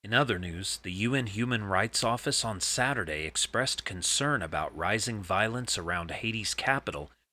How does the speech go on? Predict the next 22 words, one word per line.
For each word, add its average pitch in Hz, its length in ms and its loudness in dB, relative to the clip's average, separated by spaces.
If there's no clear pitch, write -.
saying 92 440 -2
ninety-nine 117 540 2
people 104 360 -2
have 80 140 -4
been 87 180 -4
reported 87 540 -6
killed 110 360 0
in 78 140 -10
recent 92 340 -6
fighting 117 440 -2
between 80 400 -10
rival 85 320 0
gangs 101 500 -2
in 90 100 -12
the 80 80 -6
Site 110 400 0
Soleil 90 520 0
district 104 520 -4
alone. 90 380 -4
The 107 80 -8
warning 110 360 0
came 104 300 0